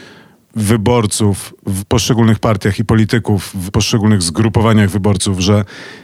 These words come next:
niewiele się może wydarzyć i że tak naprawdę trochę przesadzamy i jednak wbrew mojemu wyjściowemu założeniu możemy sobie powiedzieć, że są procesy większe i ważniejsze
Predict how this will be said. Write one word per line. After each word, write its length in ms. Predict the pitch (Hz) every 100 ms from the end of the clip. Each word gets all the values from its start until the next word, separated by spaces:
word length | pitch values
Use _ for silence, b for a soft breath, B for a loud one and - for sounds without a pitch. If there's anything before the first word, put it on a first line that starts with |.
| B -
niewiele 440 | 113 127 131 127 110
się 140 | 120
może 240 | 110 98
wydarzyć 580 | 101 98 104 107 175 - B B B -
i 160 | 147 147
że 460 | 135 147 147 151 - -
tak 200 | 139 -
naprawdę 600 | 143 117 143 131 156 156
trochę 420 | - 160 143 151
przesadzamy 920 | - - 147 147 123 123 117 143 156 -
i 120 | 143 139
jednak 560 | 135 110 107 98 - -
wbrew 520 | 107 98 120 123 -
mojemu 280 | 117 107 101
wyjściowemu 640 | 110 110 - 107 104 101
założeniu 720 | 101 101 95 104 110 156 180 B B B B
możemy 300 | 123 135 135
sobie 280 | 143 127 123
powiedzieć, 640 | 135 113 117 110 160 135
że 120 | 131
są 200 | - 135
procesy 480 | 110 120 117 104 110
większe 440 | 107 117 101 -
i 120 | 101 101
ważniejsze 800 | 107 92 107 104 - 143 160